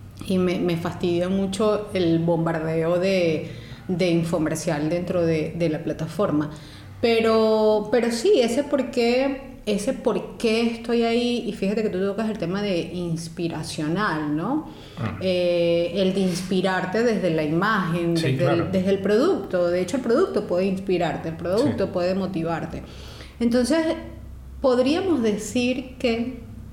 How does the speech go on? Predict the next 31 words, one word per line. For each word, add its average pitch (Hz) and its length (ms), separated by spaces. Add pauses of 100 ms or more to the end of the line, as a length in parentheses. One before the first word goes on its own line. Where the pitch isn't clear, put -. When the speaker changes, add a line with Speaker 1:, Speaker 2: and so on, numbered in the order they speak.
(880)
Speaker 1:
es, 220 720 (540)
o - 40
sea, - 180
que 220 80
el 202 60
momento 208 400
de 269 120
decidir 196 800 (400)
en 160 480
dónde 185 340
está, 170 600
más - 280
Speaker 2:
Ujú. 208 100
Speaker 1:
allá 214 180
de, 214 480
de, 160 580 (640)
de 175 220
iniciar 202 840
con 220 200
un 208 180
estar 202 320
en 202 200
todo, 156 500 (260)
Speaker 2:
Ok. 120 160
Speaker 1:
¿no? - 420 (420)
Evaluar 196 1120
el 190 480
por 170 240
qué 214 120
estar 180 400
ahí, 170 340